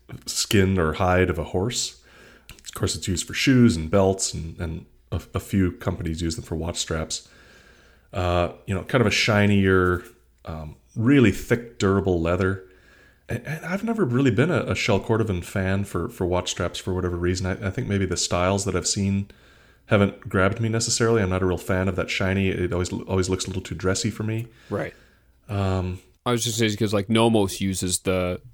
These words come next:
Speaker 2: the
Speaker 1: Yeah.
Speaker 2: shell cordovan, and, and I think that it is, it does kinda have a dressier appeal. It has no grain, uh, no kinda, like, visible grain. It's very shell-like.
Speaker 1: Exactly.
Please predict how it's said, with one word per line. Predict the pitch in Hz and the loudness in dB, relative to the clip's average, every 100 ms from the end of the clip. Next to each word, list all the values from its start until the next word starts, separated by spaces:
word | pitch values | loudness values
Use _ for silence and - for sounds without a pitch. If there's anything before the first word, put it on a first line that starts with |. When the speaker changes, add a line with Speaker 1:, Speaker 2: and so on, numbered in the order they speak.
| - | -2
Speaker 2:
the | 92 | 2
Speaker 1:
Yeah. | 143 | 4
Speaker 2:
shell | 101 92 | 4 4
cordovan, | 87 95 92 90 92 90 87 | 2 2 2 2 0 0 -2
and, | 95 90 | -2 0
and | 98 98 | 0 0
I | |
think | - 98 | 0 0
that | 92 76 - | 2 0 -2
it | 92 98 | 0 2
is, | 95 92 | 2 2
it | 104 | 2
does | 110 110 | 4 4
kinda | 113 101 | 4 2
have | 101 | 2
a | 92 | 0
dressier | 92 98 95 107 98 | 2 2 2 2 0
appeal. | - 104 98 | 2 2 4
It | 95 | 4
has | 104 95 92 | 4 4 2
no | 90 | -2
grain, | 90 98 98 98 101 101 - | 0 2 4 4 2 -4 0
uh, | 104 | 2
no | 98 117 107 | 4 4 4
kinda, | 110 107 | 2 2
like, | 95 92 | 2 2
visible | 107 107 110 | 2 4 4
grain. | 101 107 104 | 4 2 2
It's | 98 | 0
very | - 98 92 | 0 0 2
shell-like. | - 95 98 98 101 - | 2 2 4 2 0 0
Speaker 1:
Exactly. | 104 - 101 101 - 80 | -4 2 4 2 0 -8